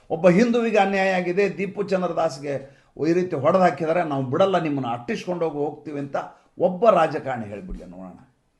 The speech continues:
ಹೋಗಿ ಹೊಡೆಯೋದು ಬೇರೆ, ಆಮೇಲೆ ಆ ರೀತಿಯದಾದಂಥ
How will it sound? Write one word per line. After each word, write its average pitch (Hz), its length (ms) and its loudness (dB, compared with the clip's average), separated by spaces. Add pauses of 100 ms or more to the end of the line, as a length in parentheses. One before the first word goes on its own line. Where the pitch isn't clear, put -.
(480)
ಹೋಗಿ 185 200 8
ಹೊಡೆಯೋದು 226 380 10
ಬೇರೆ, 220 180 4
ಆಮೇಲೆ 175 640 2
ಆ 131 180 0
ರೀತಿಯದಾದಂಥ 220 840 4